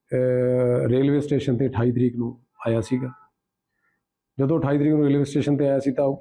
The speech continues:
ਆਪਦੀ, ਉਹਨੂੰ ਚੜ੍ਹਾ ਕੇ ਆਪਦੇ ਦੋਸਤ ਨੂੰ, ਅਹ, ਟ੍ਰੇਨ ਤੇ ਜਿਹੜਾ ਸੀ, ਉਹ ਬਾਜ਼ਾਰ ਦੇ ਵਿੱਚੋਂ ਸਮਾਨ ਵਗੈਰਾ ਖਰੀਦਣ ਚਲਾ ਗਿਆ। ਉਸ ਤੋਂ ਬਾਅਦ ਉਹ ਮੋਬਾਈਲਾਂ ਦੀਆਂ ਦੁਕਾਨਾਂ, ਦੁਕਾਨ ਤੋਂ ਕੋਈ ਕਵਰ ਵਗੈਰਾ ਪਾ ਕੇ ਜਦੋਂ ਬਾਹਰ ਨਿਕਲਿਆ, ਤਾਂ ਉਹਨੂੰ ਦੋ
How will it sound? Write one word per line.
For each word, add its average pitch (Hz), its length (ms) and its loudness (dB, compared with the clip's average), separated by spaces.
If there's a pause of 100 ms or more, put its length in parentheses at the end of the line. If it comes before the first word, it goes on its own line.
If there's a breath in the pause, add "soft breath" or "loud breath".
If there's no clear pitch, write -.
(160)
ਆਪਦੀ, 127 280 0
ਉਹਨੂੰ 143 220 0
ਚੜ੍ਹਾ 143 240 -2
ਕੇ 131 220 0
ਆਪਦੇ 123 200 -2
ਦੋਸਤ 117 340 -2
ਨੂੰ, 123 280 -2 (200)
ਅਹ, 117 100 0
ਟ੍ਰੇਨ 123 320 0
ਤੇ 123 120 -2
ਜਿਹੜਾ 127 200 0
ਸੀ, 131 140 -2
ਉਹ 117 40 -2
ਬਾਜ਼ਾਰ 117 260 0
ਦੇ 110 100 0
ਵਿੱਚੋਂ 113 240 -4
ਸਮਾਨ 110 240 -4
ਵਗੈਰਾ 113 220 -2
ਖਰੀਦਣ 117 300 -8
ਚਲਾ 117 220 -4
ਗਿਆ। 120 140 -6 (560 loud breath)
ਉਸ 165 140 0
ਤੋਂ 185 120 0
ਬਾਅਦ 185 120 0
ਉਹ 180 140 2
ਮੋਬਾਈਲਾਂ 147 300 2
ਦੀਆਂ 165 100 2
ਦੁਕਾਨਾਂ, 151 280 0
ਦੁਕਾਨ 143 500 -2
ਤੋਂ 139 100 -2
ਕੋਈ 135 140 -4
ਕਵਰ 139 200 0
ਵਗੈਰਾ 139 200 0
ਪਾ 135 160 -2
ਕੇ 131 80 0
ਜਦੋਂ 131 160 0
ਬਾਹਰ 123 240 0
ਨਿਕਲਿਆ, 139 300 0
ਤਾਂ 160 100 0
ਉਹਨੂੰ 160 160 2
ਦੋ 139 420 0